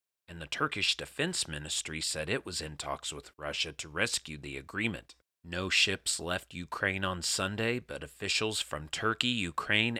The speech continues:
and the U N agreed on a plan for fourteen vessels to transit the Black Sea on Monday, the U N said. Russia's decision threatens to raise the cost of food globally,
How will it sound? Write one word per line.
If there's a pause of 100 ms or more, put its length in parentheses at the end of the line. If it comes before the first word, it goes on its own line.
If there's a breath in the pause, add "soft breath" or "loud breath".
and
the
U
N
agreed
on
a
plan (100)
for
fourteen
vessels
to
transit
the
Black
Sea
on
Monday,
the
U
N
said. (320)
Russia's
decision
threatens
to
raise
the
cost
of
food
globally,